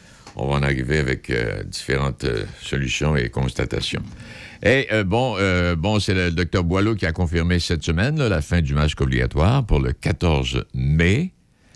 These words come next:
C'est bien ça. Et, euh, le port du masque demeure toutefois exigé dans les transports en commun, les hôpitaux, les C H S L D.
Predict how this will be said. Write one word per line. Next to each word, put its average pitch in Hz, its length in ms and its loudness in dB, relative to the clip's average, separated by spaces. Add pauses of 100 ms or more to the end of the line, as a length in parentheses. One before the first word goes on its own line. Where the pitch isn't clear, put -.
(320)
C'est - 80 -6
bien 62 160 -2
ça. 127 400 2 (840)
Et, 82 400 2
euh, 67 600 0
le 64 100 -8
port 87 180 0
du 78 120 -2
masque 101 320 -2
demeure 85 420 0
toutefois 104 340 0
exigé 95 580 2
dans 95 140 -2
les 80 140 0
transports 78 520 -2
en 69 80 0
commun, 123 520 2 (400)
les 67 240 -4
hôpitaux, 117 640 -2
les 71 420 -2
C - 220 -6
H 82 160 0
S 80 160 -2
L 87 180 -2
D. 151 320 0